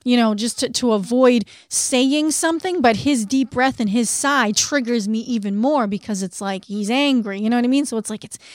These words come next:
it's hard, and we don't want people walking on eggshells, you know, be like, "Oh my God, I can't, can't freaking breathe. I can't bat my left eye," because when that kid was growing up,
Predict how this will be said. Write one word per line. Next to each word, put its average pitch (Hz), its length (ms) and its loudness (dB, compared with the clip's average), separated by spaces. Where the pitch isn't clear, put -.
it's 277 160 -2
hard, 339 380 0
and 247 140 4
we 339 80 0
don't 480 120 0
want 349 200 0
people 247 240 0
walking 233 480 6
on 214 180 4
eggshells, 226 340 4
you 220 60 6
know, 226 80 6
be 202 60 4
like, 190 160 0
"Oh 208 80 0
my 202 160 2
God, 190 340 0
I 196 80 -4
can't, 185 240 -10
can't 185 260 -10
freaking 180 320 -12
breathe. 233 440 0
I 202 80 -2
can't 190 280 -6
bat 196 220 -4
my 190 160 -2
left 196 300 -4
eye," 240 340 6
because 214 320 -2
when 202 120 -2
that 202 180 -4
kid 226 100 -4
was 208 140 0
growing 202 260 0
up, 240 240 0